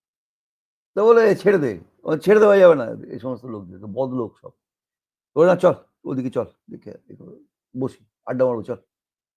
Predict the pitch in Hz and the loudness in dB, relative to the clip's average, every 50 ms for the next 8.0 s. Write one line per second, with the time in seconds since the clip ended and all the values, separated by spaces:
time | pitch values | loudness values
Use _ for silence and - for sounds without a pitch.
0 | _ _ _ _ _ _ _ _ _ _ _ _ _ _ _ _ _ _ _ _ | _ _ _ _ _ _ _ _ _ _ _ _ _ _ _ _ _ _ _ _
1 | _ _ _ _ - 135 175 196 226 226 214 208 202 233 240 269 262 240 233 - | _ _ _ _ 2 4 4 4 4 2 0 2 2 4 4 6 4 4 2 -2
2 | 233 - - 214 190 214 240 226 214 208 214 214 208 196 196 190 196 226 240 233 | -8 -8 -6 -4 0 2 2 2 0 -2 -2 -2 -4 -4 -4 -6 -6 -8 -8 -8
3 | 220 247 214 240 214 196 196 185 175 - - 190 165 170 165 170 185 175 170 - | -8 -10 -10 -10 -10 -8 -8 -8 -8 -8 -6 -6 -6 -6 -2 0 2 2 0 0
4 | 151 147 123 110 127 113 - - 117 113 101 - 104 98 101 - 117 131 123 117 | -6 -14 -14 -14 -16 -18 -16 -14 -12 -12 -12 -14 -18 -18 -14 -12 -12 -10 -10 -10
5 | 123 - - 170 180 202 196 202 196 196 190 160 185 190 202 196 185 - 165 156 | -10 -8 -8 -10 -8 -8 -10 -10 -10 -10 -10 -8 -6 -6 -6 -8 -10 -10 -12 -10
6 | - 180 175 185 180 185 170 180 180 151 120 104 117 123 127 123 123 139 190 226 | -10 -10 -12 -12 -12 -10 -8 -8 -6 -6 -6 -2 0 0 0 0 -2 -4 -4 -2
7 | 220 185 139 120 117 127 285 - - - 170 - - 135 123 123 113 104 - | -2 -2 -2 -4 -4 -8 -10 -12 -14 -16 -16 -14 -10 -6 -4 -4 -6 -6 -12